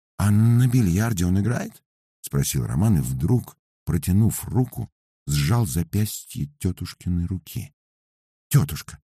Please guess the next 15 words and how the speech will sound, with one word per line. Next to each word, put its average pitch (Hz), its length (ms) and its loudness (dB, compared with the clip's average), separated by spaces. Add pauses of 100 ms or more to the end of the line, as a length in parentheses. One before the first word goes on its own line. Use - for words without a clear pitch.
(220)
дядя, 90 440 2 (600)
поедемте 123 500 2
сегодня 98 420 0
к - 80 -6
Адаму 90 340 2
Ильичу. 90 460 -4
Я 95 240 -2 (240)
так 117 240 -2
благодарен 101 800 0
ему. 87 540 0
Мне 107 180 4
так - 340 -2
хочется 110 600 -2
видеть 95 440 0
его 101 460 2